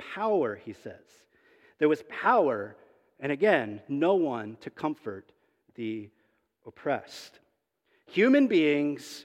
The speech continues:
treating others in a way that is contrary to what God intends. And the preacher is feeling the weight of this. He's feeling the weight of how the oppressed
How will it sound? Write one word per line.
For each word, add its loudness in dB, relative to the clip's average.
treating 4
others -4
in -4
a -2
way 0
that -2
is -12
contrary -2
to -12
what -8
God -8
intends. -14
And 0
the 0
preacher 2
is -4
feeling 4
the -2
weight 0
of -6
this. -18
He's -8
feeling 6
the 4
weight 4
of -4
how 2
the 2
oppressed -2